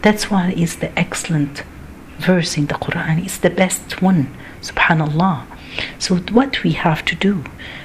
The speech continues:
understand it. When you pray, feel every single v-, word that you're saying, you're reciting. Allah is in control of everything in our life. Don't worry about your past. Don't worry about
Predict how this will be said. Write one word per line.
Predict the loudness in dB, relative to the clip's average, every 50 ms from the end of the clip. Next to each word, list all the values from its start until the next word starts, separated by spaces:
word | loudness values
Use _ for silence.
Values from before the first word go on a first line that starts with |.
| -16 -16 2 6
understand | 6 8 8 6 4 4 0 -2 -2 0 0 0 -2
it. | -2 -6 -10 -14 -16 -16 -18 -18 -18 -16 -6 2
When | 4 6 6 6
you | 6 6
pray, | 4 2 2 4 6 6 6
feel | 4 2 0 4 4 4 4 4 2 0 -4 -12 -14 -16 -18 -18 -18 -18 0 2
every | 2 2 4 4 2 2
single | 2 4 4 4 6 6 6 4
v-, | 2 -2 -4 -8 -10 -16 -18 -18 -18 -18 -18 -8 2 6
word | 8 8 10 8 6 4
that | 0 0 0 0
you're | 2 2 2
saying, | 0 2 2 6 6 8 6 6 4
you're | 4 2 2
reciting. | 2 0 0 2 4 4 4 4 2 -2 -4 -6 -6 -8 -14 -16 -16 -16 -12 2 6
Allah | 6 8 8 8 8
is | 6 4 4 6
in | 4 4 4
control | 6 4 4 4 4 4 4 4
of | 4 4 4
everything | 2 2 4 4 2 2 2 -2 -8 -8 -10 -14 0 4
in | 4 4
our | 4 4 2 2 2
life. | 0 -4 -2 -2 -2 -2 -2 -6 -14 -16 -16 -16 -16 -2 4
Don't | 6 6 6 6 6
worry | 8 8 8 8 6
about | 6 6 4 2 2 2 2
your | 2 0
past. | 2 4 4 6 6 6 4 2 2
Don't | 2 2 2 2 4
worry | 4 6 6 6
about | 4 4 4 2 2